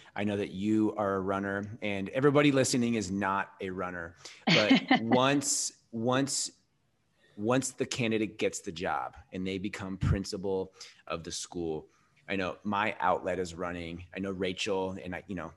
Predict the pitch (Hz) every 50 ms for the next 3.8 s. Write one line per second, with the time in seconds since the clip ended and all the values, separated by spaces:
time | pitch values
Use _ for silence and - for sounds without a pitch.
0 | _ _ - 98 85 - 107 101 98 95 95 95 98 98 95 92 - 104 92 -
1 | 98 95 95 92 95 95 92 90 95 92 92 90 95 92 90 92 95 92 90 92
2 | 87 87 90 87 87 - - 92 87 80 - - 87 92 87 87 - - 92 90
3 | 90 87 90 85 82 87 87 - - - 90 90 87 76 -